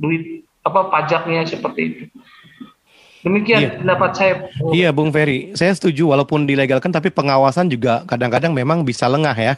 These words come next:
Speaker 1: Iya,
Speaker 2: bisa
Speaker 1: betul.
Speaker 2: lepas dari pengawasan ya, benar
Speaker 1: Tidak
Speaker 2: juga apa yang
Speaker 1: terkendali,
Speaker 2: Bung
Speaker 1: betul.
Speaker 2: Ya, tidak terkendali, benar juga Bung Ferry. Nah, eh, seperti tadi Bung Ferry katakan ada hal-hal negatif tuh,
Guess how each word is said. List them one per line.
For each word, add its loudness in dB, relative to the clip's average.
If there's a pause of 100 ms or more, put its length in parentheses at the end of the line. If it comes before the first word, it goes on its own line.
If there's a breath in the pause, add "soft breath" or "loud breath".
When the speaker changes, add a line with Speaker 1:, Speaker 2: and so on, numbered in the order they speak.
(340 loud breath)
Speaker 1:
Iya, 2
Speaker 2:
bisa 2
Speaker 1:
betul. 0
Speaker 2:
lepas -2
dari 0
pengawasan 2
ya, 0
benar -2
Speaker 1:
Tidak -2
Speaker 2:
juga 2
apa -2
yang 2
Speaker 1:
terkendali, 0
Speaker 2:
Bung -2
Speaker 1:
betul. -6 (260)
Speaker 2:
Ya, 0
tidak -2
terkendali, 0
benar 0
juga -4
Bung -2
Ferry. -2 (400 loud breath)
Nah, 0 (480 loud breath)
eh, 4
seperti -2
tadi 2
Bung 0
Ferry 2
katakan -2
ada 0
hal-hal 0
negatif -2
tuh, -2